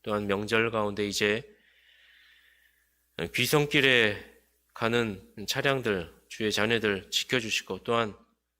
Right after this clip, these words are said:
귀경길에도 주님께서 붙들어 주셔서, 하나님, 명절 가운데 믿지 않는 가족들이 있다면 주님, 어려움 있지 않도록 그리스도의 이름으로 담대하게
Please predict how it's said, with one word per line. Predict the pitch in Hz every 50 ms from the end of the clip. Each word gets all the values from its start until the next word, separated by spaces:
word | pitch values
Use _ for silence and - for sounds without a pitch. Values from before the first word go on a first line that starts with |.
| _ _ _ -
귀경길에도 | - 110 104 139 139 139 139 - 139 123 117 107 117 110
주님께서 | - 113 113 110 - 110 104 - -
붙들어 | - 117 110 - - 123 123
주셔서, | 113 - - 98 92 - - 95 87 - - _ _ _ _ _ _ _ _ _ _ _ _ - - _ _ _ _ _ - _ _
하나님, | - 131 127 131 123 127 127 123 120 120 - - - - - - - - - - - - - _ _ _ _ _ _ _ _ _
명절 | 95 98 104 123 131 139 156 165 160
가운데 | 160 151 143 135 127 131 131 131 135 151 151 147
믿지 | 117 107 - - 123
않는 | 117 113 117 117
가족들이 | - 110 107 110 113 - - 120 110 104
있다면 | - - 95 90 92 92 90
주님, | 92 101 98 104 101 101 107 131 - - _ _
어려움 | _ - 92 98 104 104 107 104 107 104
있지 | 98 - - -
않도록 | 104 101 110 - 127 120 110 95 87 - - _ _ _ _ _ _ _ _ _ _ _ _
그리스도의 | - - 104 127 131 - - 151 143 139 139 135 131
이름으로 | 117 120 117 113 110 110 107 113 127 143 - - _ _ _ _ _
담대하게 | - - 85 101 110 113 127 123 117 107 113 98 87 - -